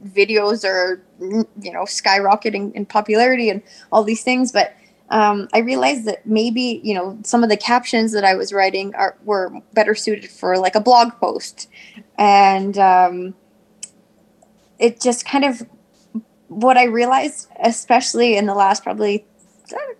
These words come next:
I'd say probably two, three months, and as I, as I work,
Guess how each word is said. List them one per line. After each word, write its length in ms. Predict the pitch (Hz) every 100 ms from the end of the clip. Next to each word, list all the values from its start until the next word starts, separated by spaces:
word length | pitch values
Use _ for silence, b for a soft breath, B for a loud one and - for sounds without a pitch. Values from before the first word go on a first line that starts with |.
| - - 698 571
I'd 80 | 294
say 180 | 233
probably 300 | - 208 185
two, 200 | 220 233
three 240 | 220 220 208
months, 380 | 196 269 370 226
and 260 | 214 202
as 220 | - 208 202
I, 140 | 190
as 420 | 190 - 202 202
I 160 | 202 190
work, 480 | 190 - 202 190